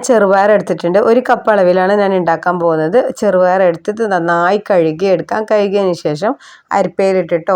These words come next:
അല്ലെങ്കിൽ ഒരു ടവലിട്ടിട്ടോ നന്നായി ഉണക്കിയെടുക്കാം. ഞാനിവിടെ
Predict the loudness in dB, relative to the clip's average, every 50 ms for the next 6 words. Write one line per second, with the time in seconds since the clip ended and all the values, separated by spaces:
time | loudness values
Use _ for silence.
0 | 0 0 -2 -2 -2 0 -2 -2 0 0 0 0 0 0 -2 -4 -4 -4 -4 -2
1 | -2 0 0 0 0 0 0 0 0 0 0 -2 -4 -6 -6 -6 -6 -6 -4 -4
2 | -4 -4 -4 -6 -12 -20 -20 -20 _ _ -2 0 2 2 4 4 2 0